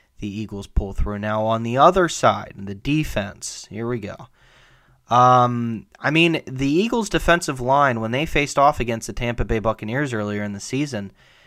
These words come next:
you know, they got back five quarterback hits on Baker Mayfield. They really wreaked havoc. They only had two sacks, but they were generally in their backfield. Jalen Carter had a whale of a game. Um, he and Fletcher Cox combined for a half a sack.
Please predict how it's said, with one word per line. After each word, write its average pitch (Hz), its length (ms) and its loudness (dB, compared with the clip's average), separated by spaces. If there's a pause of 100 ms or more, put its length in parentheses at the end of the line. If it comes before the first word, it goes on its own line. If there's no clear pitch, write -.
(200)
you 123 100 -6
know, 117 140 2
they 117 180 2
got 135 300 6
back 123 300 4
five 127 340 2
quarterback 139 520 2
hits - 280 -8
on 131 280 -2
Baker 123 360 -2
Mayfield. 117 500 -2
They 98 140 -6
really 123 540 0
wreaked 127 340 -2
havoc. 107 380 2
They 110 100 -6
only 147 200 0
had 123 140 0
two 127 160 -2
sacks, 127 380 4
but - 160 -4
they 113 100 -2
were 104 300 -2 (560)
generally 139 640 4
in 135 200 -4
their 135 160 4
backfield. 113 720 4
Jalen 143 420 -2
Carter 113 480 0
had 107 180 -2
a 98 180 -8
whale 123 540 4
of 135 120 4
a 107 60 -2
game. 101 420 -8 (580)
Um, 101 640 2
he 123 380 -6
and 123 140 -4
Fletcher 131 320 0
Cox 120 380 2
combined 113 460 0
for 113 120 0
a 107 60 0
half 110 260 0
a 110 80 -4
sack. 107 540 -2